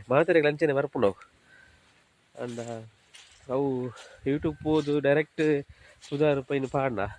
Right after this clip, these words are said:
ನಾನು ಬಿರುವಾಸ್ ಲಾಗ್ ಇಂದು ಪಾಡಂಡ ಡೈರೆಕ್ಟ್ ತಿಕ್ಕುಂಡು. ಪಂಡ ಸಬ್ಸ್ಕ್ರೈಬ್ ಮನ್ಪರೆ ಈಸಿ ಆಪುಂಡು. ಓಕೆ, ಒಂದ್ ಸಬ್ಸ್ಕ್ರೈಬ್ ಮನ್ಪುಲೆ ಮೋಕೆಡ್ ಒಂಜಿ ಪಾಪದಾಯ ಆತ.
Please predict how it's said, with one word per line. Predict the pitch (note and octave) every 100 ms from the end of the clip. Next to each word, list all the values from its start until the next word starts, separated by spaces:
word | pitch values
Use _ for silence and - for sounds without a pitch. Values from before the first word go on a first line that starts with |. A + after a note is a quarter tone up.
| - B2
ನಾನು | A#2
ಬಿರುವಾಸ್ | A#2 A#2 A#2 A#2 A#2 - - _ _ _ _ _ _ -
ಲಾಗ್ | B2 B2+
ಇಂದು | B2+ A2
ಪಾಡಂಡ | B2 A#2 A2+ A2+ A2+ A2+ G#2+ A2 _ _ -
ಡೈರೆಕ್ಟ್ | B2+ - A2
ತಿಕ್ಕುಂಡು. | A#2 F#2+ G2
ಪಂಡ | B2+
ಸಬ್ಸ್ಕ್ರೈಬ್ | B2+ B2 C#3 A#2
ಮನ್ಪರೆ | A2+ A2+
ಈಸಿ | A#2 A2+ A2
ಆಪುಂಡು. | G2+ G2 F#2+ - _ _ _ _ _ _ _ _ - A#2
ಓಕೆ, | - A#2+ - _ _
ಒಂದ್ | B2 A#2+
ಸಬ್ಸ್ಕ್ರೈಬ್ | C3+ - D#3 C#3+
ಮನ್ಪುಲೆ | D3 D3+ A#2+ G#2 A2
ಮೋಕೆಡ್ | G#2+ - G#2+
ಒಂಜಿ | G#2+ - - - _ _ _ - - _ -
ಪಾಪದಾಯ | B2 A#2 G2
ಆತ. | F#2